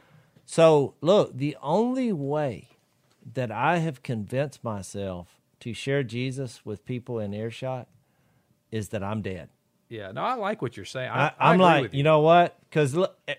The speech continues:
Speaker 1: if I think about it for a second, when I get up and speak in front of thousands of people, and there's times every once in a while that I'll ha-, I, I'm literally terrified.
Speaker 2: Yeah.
Speaker 1: And I think, "Oh, I'm dead. This is the Holy Spirit."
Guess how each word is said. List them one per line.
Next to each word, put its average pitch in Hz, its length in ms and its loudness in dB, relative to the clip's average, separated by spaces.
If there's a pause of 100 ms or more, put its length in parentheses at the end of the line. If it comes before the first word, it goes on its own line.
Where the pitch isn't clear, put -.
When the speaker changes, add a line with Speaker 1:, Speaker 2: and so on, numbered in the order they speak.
Speaker 1:
if 143 240 2
I 220 240 8
think 202 400 0
about 214 320 4
it 143 100 -8
for 151 160 -2
a 117 80 0
second, 160 480 -4
when 123 140 -4
I 147 140 0
get 165 220 0
up 170 220 2
and 123 140 -2
speak 156 340 -6
in 135 120 -6
front 143 220 -4
of 117 60 -6
thousands 139 460 -4
of 113 100 -12
people, 143 460 -8 (520)
and 117 140 0
there's 139 200 2
times 151 460 0
every 135 280 -2
once 151 260 -2
in 147 80 -6
a - 20 -2
while 147 160 0
that 147 120 0
I'll 131 80 2 (120)
ha-, - 80 -12
I, 143 240 2
I'm 147 140 4
literally 151 360 4
terrified. 113 580 -4 (280)
Speaker 2:
Yeah. 95 260 -16 (240)
Speaker 1:
And 131 140 2
I 143 100 4
think, 131 260 0
"Oh, 180 120 2
I'm 160 160 0
dead. 135 280 -6 (320)
This 147 180 -2
is 156 100 -2
the 123 100 0
Holy 123 260 -2
Spirit." - 460 -10